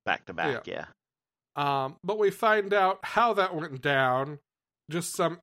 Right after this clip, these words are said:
Speaker 2: A plus, let's call it project management skills.
Speaker 1: <laughs> And thank goodness their friends are all teleporters or speedsters. That's all
Speaker 2: Yep.
Speaker 1: I gotta say. Yeah.
Speaker 2: Um, and then we jump back up to space and confront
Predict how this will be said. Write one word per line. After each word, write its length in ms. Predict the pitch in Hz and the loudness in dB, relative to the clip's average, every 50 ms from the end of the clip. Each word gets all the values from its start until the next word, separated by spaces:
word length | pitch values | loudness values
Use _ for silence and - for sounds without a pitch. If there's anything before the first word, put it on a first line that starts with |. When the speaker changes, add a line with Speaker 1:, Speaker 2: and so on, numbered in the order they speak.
| _ | _
Speaker 2:
A 240 | 165 165 180 185 208 | 0 2 2 2 2
plus, 420 | 202 - - 196 180 175 170 - - | 0 -6 -4 0 0 0 0 0 -4
let's 160 | 190 190 - | -8 -8 -8
call 200 | - - 180 175 | -8 -6 -4 -4
it 120 | 180 170 - | -4 -6 -10
project 580 | - - 180 165 170 160 - 170 156 - - - - | -6 0 2 4 4 2 0 -4 -6 -6 -8 -10 -8
management 520 | 131 123 123 120 110 - - - 127 - - | -8 -8 -8 -10 -12 -14 -16 -18 -16 -14 -14
skills. 600 | - - 127 120 113 110 123 151 - - - _ _ - - - - - _ _ _ _ | -8 -6 -6 -4 -4 -4 -6 -8 -10 -14 -18 _ _ -20 -20 -20 -20 -20 _ _ _ _
Speaker 1:
<laughs> 80 | - - - - 120 - _ - - - - - - 1077 _ _ _ _ _ _ _ _ - - - - - - - | -4 -4 -2 -4 -6 -4 _ -6 -6 -6 -8 -10 -10 -10 _ _ _ _ _ _ _ _ -20 -20 -20 -20 -20 -8 0
And 180 | - 127 123 120 | 0 0 0 0
thank 300 | - - 160 165 160 143 | 0 0 0 0 2 2
goodness 360 | 139 156 151 143 151 147 - | 2 2 4 4 0 -4 -2
their 140 | - 147 143 | 0 0 0
friends 340 | 135 - 143 143 147 143 143 | 2 2 2 2 2 0 0
are 140 | 131 127 123 | 2 4 4
all 140 | 131 135 | 4 4
teleporters 640 | 131 - 180 139 143 139 139 - 143 139 139 147 135 | 2 2 2 2 2 2 2 0 0 0 0 -2 -4
or 60 | 135 135 | -4 -6
speedsters. 640 | - - 151 139 135 - - - - - - - - | -6 -8 -10 -12 -10 -12 -14 -14 -14 -16 -16 -16 -18
That's 180 | 101 98 - | -18 -12 -10
all 140 | 101 95 127 | -8 -4 -2
Speaker 2:
Yep. 120 | 147 156 | -2 -2
Speaker 1:
I 40 | 202 | -2
gotta 80 | - - _ | -4 -8 _
say. 100 | - 107 104 _ _ _ _ _ _ _ - 104 104 101 _ _ _ _ | -20 -20 -20 _ _ _ _ _ _ _ -16 -16 -16 -16 _ _ _ _
Yeah. 400 | - 156 151 147 143 143 139 139 | -2 0 2 2 2 0 0 -2
Speaker 2:
Um, 280 | 135 131 127 120 117 117 _ _ _ _ _ _ _ - | -4 -6 -10 -18 -18 -20 _ _ _ _ _ _ _ -2
and 220 | 180 190 196 190 | -2 -2 0 2
then 220 | 190 214 220 226 | 0 0 0 0
we 300 | 226 226 226 226 240 247 - _ _ - 156 | -2 -4 -4 -4 -6 -10 -16 _ _ -16 -12
jump 400 | 131 - 175 190 220 220 - - | -6 0 2 2 2 2 -2 2
back 280 | 220 214 208 208 214 | 4 4 4 4 2
up 200 | 220 220 220 - - | 0 0 0 -2 -8
to 80 | 233 214 | -6 -6
space 580 | - - - 285 285 269 240 240 226 - - - - | -6 -6 -6 -4 -2 -2 -2 -2 -4 -6 -10 -4 0
and 420 | 175 175 180 180 180 180 185 180 175 | 0 2 2 2 2 0 -2 -4 -4
confront 760 | - 208 190 175 - - 226 226 220 214 214 214 - - - | -4 -4 -4 -4 -4 -2 2 4 4 4 4 2 -4 -16 -20